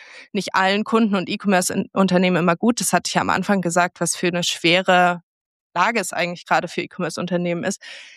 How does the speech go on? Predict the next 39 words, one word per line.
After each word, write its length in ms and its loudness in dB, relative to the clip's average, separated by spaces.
Das 200 -2
heißt, 280 0
allein 340 0
dadurch 420 2
haben 140 0
wir 200 4
auch 200 0
genug, 540 -4
ähm, 220 2
Fluktuationen 960 2
in 60 -8
Projekten 520 2
und 160 -2
Kunden, 400 0
dass 180 0
wir 200 4
schon, 400 2
ähm, 640 0
j-, 180 -16
jetzt 400 -2
nicht 220 0
viel, 480 2
nicht 320 -6
wahnsinnig 580 2
viel 360 0
ablehnen 520 0
müssen, 380 2
ähm, 540 2
sondern 420 2
dass 220 -2
wir 80 0
schon 260 0
auch 200 0
immer 260 2
wieder 300 2
was 160 0
Neues 320 2
machen 260 0
können, 380 0